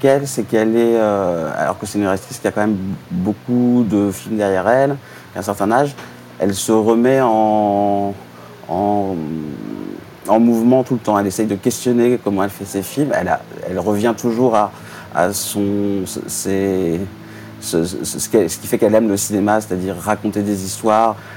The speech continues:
euh, à s'approcher du mélodrame, euh, euh,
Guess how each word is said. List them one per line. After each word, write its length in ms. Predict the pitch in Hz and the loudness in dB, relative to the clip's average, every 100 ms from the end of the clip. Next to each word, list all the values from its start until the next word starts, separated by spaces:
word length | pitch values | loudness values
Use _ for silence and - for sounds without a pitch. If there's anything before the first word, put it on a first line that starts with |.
| - | -2
euh, 320 | - 87 76 55 | 2 4 4 0
à 140 | - | -4
s'approcher 440 | - 113 - 107 101 | -4 -4 -4 -4 -2
du 140 | 98 | 0
mélodrame, 800 | 104 95 101 95 107 110 113 113 - | 2 2 0 2 2 2 0 0 0
euh, 880 | 90 101 90 82 78 78 69 73 85 90 - - - | 0 0 -2 -4 -4 -4 -4 -4 -4 -6 -14 -12 -2
euh, 200 | 90 85 | 0 0